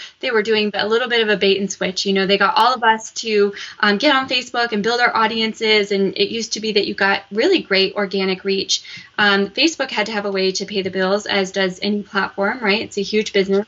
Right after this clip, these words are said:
And just think of all of those social media updates. In any given moment, we have fifteen hundred updates in our newsfeed.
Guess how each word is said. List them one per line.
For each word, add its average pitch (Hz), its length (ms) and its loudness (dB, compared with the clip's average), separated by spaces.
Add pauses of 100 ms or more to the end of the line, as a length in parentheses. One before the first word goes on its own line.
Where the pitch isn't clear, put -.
(120)
And 196 200 0 (240)
just 220 160 -2
think 233 160 0
of 214 340 0
all 214 200 2
of 226 80 -6
those 214 180 -4
social 208 280 -6
media 202 280 -2
updates. 185 440 -4
In 190 180 -6
any 254 180 -4
given 226 300 -6
moment, 190 320 -2
we 190 100 -2
have 185 140 -2
fifteen 247 380 -12
hundred 208 360 -2
updates 185 420 -6
in 180 80 -2
our 180 100 0
newsfeed. 185 560 -4